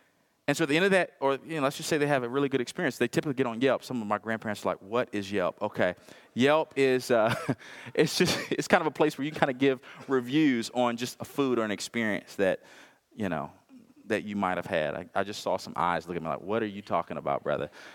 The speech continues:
Um, but, but here's the deal. And, and so, you know, after you've had a great meal, you typically will get on Yelp and, Yelp, and you will communicate the joy of that experience as a result of what, what you've had. And so that is a s-, the same type of picture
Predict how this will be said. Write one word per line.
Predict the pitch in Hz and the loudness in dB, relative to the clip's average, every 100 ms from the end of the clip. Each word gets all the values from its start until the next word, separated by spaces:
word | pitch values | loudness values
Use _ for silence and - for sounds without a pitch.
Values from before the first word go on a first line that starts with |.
| - _ | -20 _
Um, | 127 123 110 98 - - | 2 4 2 -4 -6 -2
but, | 180 | 2
but | 180 | 4
here's | 233 240 | 4 2
the | 208 | 2
deal. | 220 151 - - | 2 2 -6 -2
And, | 180 | 0
and | 190 | 0
so, | 185 214 180 - _ - | 0 0 0 -4 _ -2
you | 185 | 0
know, | - | 6
after | 165 233 240 214 196 | 6 6 0 -4 -6
you've | 190 180 | -4 2
had | 185 | 2
a | |
great | 147 165 147 | 2 0 2
meal, | 170 240 175 170 - - | 2 2 2 -2 -10 -14
you | 170 | -2
typically | 240 220 | 2 2
will | 175 | 2
get | 160 | 2
on | 175 156 | 0 2
Yelp | 170 220 - | 2 2 0
and, | 147 - 113 | -4 -4 0
Yelp, | 156 208 | 2 4
and | - 139 | 0 -4
you | 160 247 | -2 0
will | 220 | 0
communicate | - 160 175 226 208 - 165 143 127 | 0 -4 0 0 0 2 0 0 -4
the | 147 | -8
joy | 127 160 202 202 170 | -2 2 4 4 4
of | 147 | 2
that | 151 147 | 4 2
experience | 127 - 190 170 147 143 - | 0 -6 -2 0 0 -2 2
as | 143 151 | 2 2
a | 143 | 0
result | 143 135 151 | -4 -2 -2
of | 147 | -2
what, | 151 160 - _ _ _ _ | -2 -4 -10 _ _ _ _
what | - 139 156 | -10 -8 -6
you've | 165 | -2
had. | 175 240 - - - - - - - _ _ _ _ _ _ _ _ | 0 0 -4 -10 -20 -20 -20 -20 -20 _ _ _ _ _ _ _ _
And | 185 | 0
so | 196 | 2
that | 151 202 254 | 4 4 4
is | 202 | 2
a | |
s-, | 175 - - | -2 -4 -4
the | 151 | -4
same | 139 - - - 208 226 214 | -4 -4 -2 2 2 2 0
type | 202 196 | 0 2
of | 175 | 0
picture | - 180 - 82 - | -2 -4 -2 -6 -6